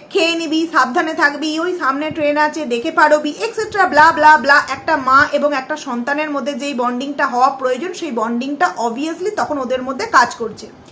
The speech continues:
কিন্তু কোথাও না অদ্ভুত লাগলো যে এই যে একটা টাচ আপ বা এই যে একটা ফিলিংস, যখন তার ছোট্ট নাতিকে ছেড়ে দিয়ে চলে এলো তার মেয়ে, তখন মেয়ের অন্তর না কাঁদলেও দিদার অন্তর কাঁদেনি? দিদার মনে হয়নি যে কিভাবে থাকবে?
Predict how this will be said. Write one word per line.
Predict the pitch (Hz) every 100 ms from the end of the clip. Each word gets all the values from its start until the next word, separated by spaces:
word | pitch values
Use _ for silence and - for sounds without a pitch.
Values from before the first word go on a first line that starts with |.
| - - - - -
কিন্তু | 453 466
কোথাও | 480 415 480 466
না | 453
অদ্ভুত | 349 339 370 453
লাগলো | 440 415 370 302
যে | 311 403
এই | - 339 415 466
যে | 466
একটা | 466 - 466 466
টাচ | 302 359
আপ | 302
বা | 233 311 -
এই | 403
যে | 415
একটা | 440 427 440 -
ফিলিংস, | 330 359 330 233
যখন | 226 311 311 453
তার | 440 440 -
ছোট্ট | 415 427 494
নাতিকে | 453 311 370 359 403
ছেড়ে | 311 294
দিয়ে | 285 370
চলে | 359 277 311
এলো | 339 320
তার | 339 330
মেয়ে, | 254 262 302 233 - - - -
তখন | 403 508 440 277 262
মেয়ের | 349 453
অন্তর | 466 440 - -
না | 339 320
কাঁদলেও | 359 359 277 247 220 -
দিদার | 226 285 320 392
অন্তর | 403 392 403 403
কাঁদেনি? | 381 349 370 392 466 - - -
দিদার | 240 320 403 427
মনে | 427 440
হয়নি | 440 339 359 403 480 370
যে | 415 -
কিভাবে | 330 359 427 480
থাকবে? | 466 302 330 370 392 262